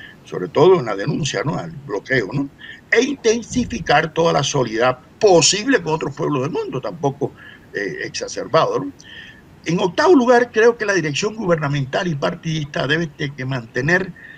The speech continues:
y enriquecer los canales de comunicación con la población para conocer sus opiniones, para que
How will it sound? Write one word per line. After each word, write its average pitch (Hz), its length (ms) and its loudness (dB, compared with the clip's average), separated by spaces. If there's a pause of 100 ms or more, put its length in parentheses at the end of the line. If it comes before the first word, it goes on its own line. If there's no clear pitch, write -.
(200)
y 190 120 -6
enriquecer 185 760 0
los 220 200 0
canales 185 520 2
de 170 160 -2
comunicación 156 840 -2 (460)
con 196 160 4
la 160 160 0
población 151 580 0
para 135 220 -6
conocer 139 400 -4
sus 170 180 -2
opiniones, 147 680 -2
para 120 240 -10
que 110 280 -6